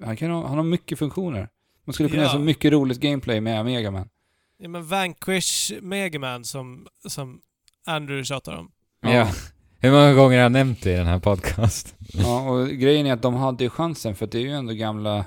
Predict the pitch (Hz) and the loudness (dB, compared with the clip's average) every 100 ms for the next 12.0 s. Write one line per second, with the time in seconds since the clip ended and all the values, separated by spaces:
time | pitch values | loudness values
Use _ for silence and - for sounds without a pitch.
0 | - 117 - - 113 113 135 135 117 107 | -6 -6 -6 -8 -6 -4 -4 -4 -4 -2
1 | 110 120 151 - 104 101 113 113 139 127 | -2 -2 -4 -6 -10 -8 -4 -4 -4 -6
2 | 147 113 135 113 113 110 - - 117 - | -4 -4 -4 -8 -8 -10 -12 -10 -10 -10
3 | - _ _ _ _ _ - 110 127 143 | -20 _ _ _ _ _ -2 4 6 6
4 | 135 135 127 120 135 131 127 120 117 113 | 4 6 6 6 4 4 2 2 2 4
5 | 127 117 107 110 113 117 90 85 82 78 | 4 4 0 0 0 0 -2 -2 -4 -4
6 | 87 - - - - _ - 95 110 107 | -6 -12 -16 -18 -20 _ -4 0 2 4
7 | 107 101 104 110 107 110 120 107 87 85 | 2 2 -2 -4 -4 2 4 6 4 2
8 | 82 107 107 98 92 95 95 87 87 87 | -2 -2 0 0 0 -2 -2 -2 -2 -2
9 | 85 85 85 - 95 82 - 104 80 78 | -4 -4 -6 -4 -2 -2 -2 -2 -2 -4
10 | 82 - - 95 85 82 - - 90 82 | -10 -16 -6 -2 -2 -2 -8 -6 -4 -4
11 | 82 85 - 82 82 95 82 76 82 - | -6 -8 -4 -2 0 -2 -2 -6 -10 -14